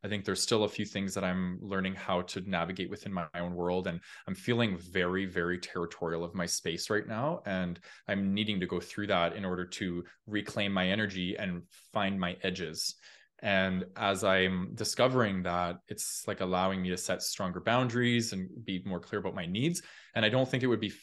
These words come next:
fair for the universe to bring somebody in special into my life and then me be in this territorial energy of, like, my space and time.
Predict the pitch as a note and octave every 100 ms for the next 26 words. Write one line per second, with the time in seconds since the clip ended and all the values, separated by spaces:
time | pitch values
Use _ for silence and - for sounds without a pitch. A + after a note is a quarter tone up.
0 | - - G#2+ F#2 F2 F#2+ G2 G2+ G2 G2
1 | G#2 G2+ F#2+ - G2 F#2 F#2 - G2+ F#2
2 | F2 - G2 - G2 F#2 - F2 G2 F2+
3 | F2 F#2+ F#2 F2+ F2+ - - - G#2 G2
4 | F2 F#2 - A#2 G#2 G#2 F#2+ F2+ - -
5 | F2 - G2+ F2+ F2 F#2+ F#2 F#2 F2+ F2
6 | G2 F#2 F2+ F2 F#2 F2 - F2 - F2+
7 | - E2+ G#2 F#3